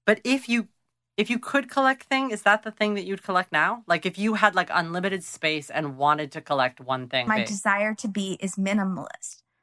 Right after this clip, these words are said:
Speaker 2: So I have no desire to collect things anymore.
Speaker 1: You don't want stuff. I understand. I understand.
Speaker 2: I'm going through a very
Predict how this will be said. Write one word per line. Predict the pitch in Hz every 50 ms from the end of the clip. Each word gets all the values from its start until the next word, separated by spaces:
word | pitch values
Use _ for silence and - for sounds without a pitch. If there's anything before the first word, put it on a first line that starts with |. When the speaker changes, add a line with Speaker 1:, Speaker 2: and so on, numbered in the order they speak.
| _ -
Speaker 2:
So | - - 214 185 165 175 180 127 - - _ -
I | 196 190 190
have | 196 202 185 190
no | 196 190 185 190
desire | 185 190 196 - 180 180 180 180
to | 175 170
collect | - 185 180 180 -
things | - 180 170 -
anymore. | 165 160 160 160 165 160 165 156 160 165 _ -
Speaker 1:
You | 180 160
don't | 143 156 147 143 127
want | 117 135 123 107 -
stuff. | - - - 113 - - _ - - -
I | 139 139
understand. | 139 131 117 113 - - - - - - 127 _ _ _ -
I | 196 208
understand. | 202 185 - - - 117 117 143 _ _ -
Speaker 2:
I'm | 214 226
going | - 202 202 208 226 226
through | - 220 214 214 196 - -
a | 202 196
very | - 233 - 208 208